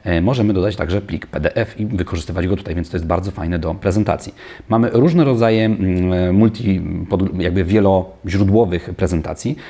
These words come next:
Mamy picture in picture, działa to w ten sposób, że wybieramy najpierw tutaj tło, powiedzmy,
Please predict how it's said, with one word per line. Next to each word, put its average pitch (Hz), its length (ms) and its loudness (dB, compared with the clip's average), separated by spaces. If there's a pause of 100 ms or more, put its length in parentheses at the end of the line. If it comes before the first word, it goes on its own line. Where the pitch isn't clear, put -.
(120)
Mamy 95 200 2
picture 101 300 -6
in 90 60 0
picture, 95 400 -8
działa 90 160 0
to 95 80 -10
w 92 40 -14
ten - 120 -2
sposób, 92 280 -10
że 87 60 -2
wybieramy 85 300 -2
najpierw 85 300 -4
tutaj 76 220 -10
tło, 85 240 -2
powiedzmy, 92 440 -6